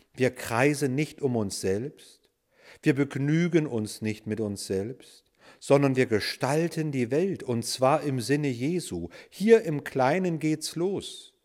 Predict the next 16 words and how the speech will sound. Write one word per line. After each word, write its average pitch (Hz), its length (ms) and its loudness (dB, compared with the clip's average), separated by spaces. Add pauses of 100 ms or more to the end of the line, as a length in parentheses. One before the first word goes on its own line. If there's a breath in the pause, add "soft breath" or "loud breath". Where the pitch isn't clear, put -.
(180)
in 135 140 -2
der 135 120 4
Familie, 135 720 -4 (460 soft breath)
in 135 120 0
der 131 120 6
Nachbarschaft, - 1120 -4 (260 soft breath)
in 135 140 0
der 127 120 6
Schule, 180 640 0
an 120 160 -2
der 110 200 2
Arbeit 131 640 0 (180 loud breath)
und 135 180 4
in 135 140 0
der 120 140 2
Gemeinde. 90 720 -6